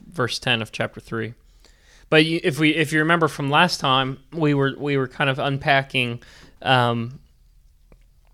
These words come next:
just the, the divinity of Jesus. John has this high Christology, as it's called, where he ardently believes that Jesus is God,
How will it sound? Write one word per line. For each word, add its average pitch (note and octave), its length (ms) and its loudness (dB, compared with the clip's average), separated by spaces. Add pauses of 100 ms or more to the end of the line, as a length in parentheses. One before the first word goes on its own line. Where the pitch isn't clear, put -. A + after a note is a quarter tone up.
(180)
just D#3+ 360 0
the, D3+ 140 4
the C#3+ 160 -2
divinity C#3+ 560 0
of B2 140 -4
Jesus. C3+ 600 -4
John C3+ 480 0
has C3+ 280 -2
this - 280 -8 (440)
high D#3 300 6
Christology, C3+ 920 0
as B2 180 -4
it's - 140 -16
called, C3 460 -6
where B2 380 -2 (560)
he C#3+ 460 -2 (960)
ardently D3+ 580 8
believes C3 720 4
that B2+ 140 2
Jesus C3 580 0
is B2 280 2
God, A2+ 540 -2